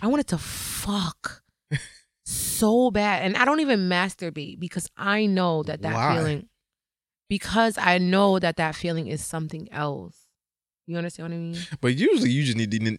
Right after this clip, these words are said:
Speaker 2: need to get the nut out.
Speaker 1: Do we though? <laughs> Because
Speaker 2: I
Speaker 1: it
Speaker 2: feel,
Speaker 1: can be put somewhere else.
Speaker 2: I feel like when I do that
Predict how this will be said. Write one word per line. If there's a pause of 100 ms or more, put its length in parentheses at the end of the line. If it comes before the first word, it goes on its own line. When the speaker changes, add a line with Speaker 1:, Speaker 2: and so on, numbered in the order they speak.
Speaker 2:
need
to
get
the
nut (100)
out. (760)
Speaker 1:
Do
we
though?
<laughs>
Because
Speaker 2:
I
Speaker 1:
it
Speaker 2:
feel,
Speaker 1:
can
be
put
somewhere
else.
Speaker 2:
I (120)
feel
like
when
I
do
that